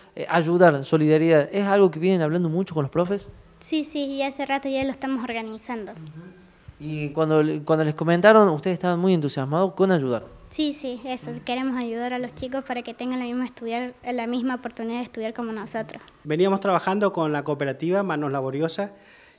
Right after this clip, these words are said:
Speaker 3: que desde el año dos mil doce se viene, eh, trabajando con nuestros niños.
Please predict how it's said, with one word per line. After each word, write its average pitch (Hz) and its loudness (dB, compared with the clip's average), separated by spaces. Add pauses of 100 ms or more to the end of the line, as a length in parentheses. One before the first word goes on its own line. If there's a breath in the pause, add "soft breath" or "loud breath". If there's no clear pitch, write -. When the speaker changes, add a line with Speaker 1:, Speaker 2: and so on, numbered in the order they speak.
(120)
Speaker 3:
que 139 -2
desde 139 2
el 147 4
año 185 4
dos 160 0
mil 180 2
doce 196 0
se 202 -6
viene, 147 -2 (300)
eh, 123 -20
trabajando 139 -4
con 143 -8
nuestros 120 -10
niños. 104 -14